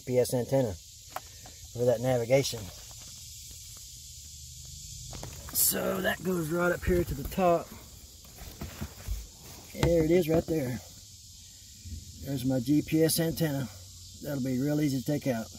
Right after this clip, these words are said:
The wire comes right on down. It'll go to the back of their radio. Sweet. I didn't wanna have to buy one.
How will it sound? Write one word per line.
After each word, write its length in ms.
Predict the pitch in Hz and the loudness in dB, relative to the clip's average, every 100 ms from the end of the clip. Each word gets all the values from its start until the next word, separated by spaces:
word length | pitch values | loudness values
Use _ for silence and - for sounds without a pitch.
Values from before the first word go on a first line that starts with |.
| - - - - - - - - - - - - - | -16 -16 -16 -16 -16 -16 -16 -18 -18 -16 -16 -14 -6
The 60 | |
wire 220 | 110 120 123 | 0 0 2
comes 260 | 135 123 | 2 4
right 160 | 135 143 | 6 4
on 160 | 143 | 4
down. 540 | 139 156 170 170 170 139 139 | 4 4 4 4 0 -4 -6
It'll 180 | 139 127 | -6 -4
go 140 | 143 | -2
to 100 | 143 | -2
the 100 | 139 | -2
back 200 | 139 139 | 0 -2
of 60 | 147 | -2
their 100 | 147 | -4
radio. 380 | 143 123 123 | -4 -4 -6
Sweet. 1800 | 123 - - - - - - - - - - - - - - 165 180 139 - - | -8 -10 -14 -14 -14 -14 -14 -14 -14 -14 -14 -14 -14 -8 -2 4 4 2 -4 -4
I 80 | 147 | 2
didn't 160 | 165 151 | 4 6
wanna 140 | 139 | 6
have 80 | 147 | 4
to 60 | 131 | 6
buy 220 | 156 160 | 8 10
one. 240 | 143 139 | 8 4